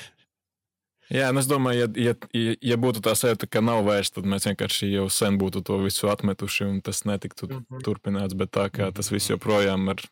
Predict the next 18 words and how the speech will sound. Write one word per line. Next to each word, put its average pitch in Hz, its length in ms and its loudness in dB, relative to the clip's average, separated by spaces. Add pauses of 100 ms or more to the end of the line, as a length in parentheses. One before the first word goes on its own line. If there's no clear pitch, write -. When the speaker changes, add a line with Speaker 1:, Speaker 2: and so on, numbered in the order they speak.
Speaker 1:
relatīvu 101 720 0
regular-, 98 460 0 (140)
regularitāti 98 840 0
tiek 104 240 -2
darīts, 98 400 0
tad 92 240 -8 (160)
man 95 240 -4
liekas, - 240 -8
ka 98 80 -8
tas - 220 -6
arī 90 200 -4
tā - 160 -10
kā 95 160 -6
pats - 220 -4
par - 160 -6
sevi 95 240 -2
runā. 92 320 -6 (1040)
Speaker 3:
Mhm. 101 460 -6